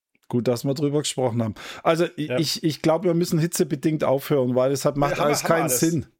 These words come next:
Speaker 2: Haben, sind wir fertig mit allem? Haben wir noch irgendwas gehabt, nicht gehabt? Also, lass uns mal jetzt noch mal kurz, kurz rekapitulieren.
Speaker 1: Ja.
Speaker 2: Ähm, wir haben ja die, das Thema einfach, jetzt können wir ja noch mal kurz ein paar Worte dazu verla-, ver-, ver-, ähm, äh,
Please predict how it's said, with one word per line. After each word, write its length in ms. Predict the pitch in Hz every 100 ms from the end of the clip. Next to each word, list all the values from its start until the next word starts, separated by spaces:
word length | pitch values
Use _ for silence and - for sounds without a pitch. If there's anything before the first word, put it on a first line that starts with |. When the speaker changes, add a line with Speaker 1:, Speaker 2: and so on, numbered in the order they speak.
| _ _ _ _
Speaker 2:
Haben, 180 | - 160 131
sind 160 | - 175
wir 60 |
fertig 280 | 170 160 143
mit 120 | 139
allem? 240 | 117 113 110 _ -
Haben 140 | 143
wir 80 | 175
noch 160 | 170
irgendwas 360 | 156 170 160 156
gehabt, 220 | 139 135
nicht 200 | 151 147
gehabt? 180 | 131 120
Also, 160 | 143 165 - - -
lass 120 | 190
uns 120 | 233
mal 120 | 214
jetzt 140 | 196 190
noch 60 |
mal 80 | 170
kurz, 340 | - 190 -
kurz 320 | - 185 - -
rekapitulieren. 800 | 151 151 151 151 - 131 131 127 - -
Speaker 1:
Ja. 180 | 131 - -
Speaker 2:
Ähm, 400 | - 135 143 135 _ 113 92 -
wir 140 | 156 151
haben 100 | 214
ja 60 |
die, 140 | 190 170
das 180 | 170
Thema 320 | - 185 208 175
einfach, 260 | 180 190
jetzt 140 | 175 -
können 120 | 185
wir 40 |
ja 60 | 165
noch 60 | 160
mal 100 | 202
kurz 260 | 180 -
ein 80 | 156
paar 160 | - 147
Worte 220 | 147 151
dazu 240 | 143 -
verla-, 320 | 135 143 135
ver-, 260 | 139 - 131
ver-, 260 | - 135 -
ähm, 380 | 135 131 127 127 - - -
äh, 360 | 131 131 127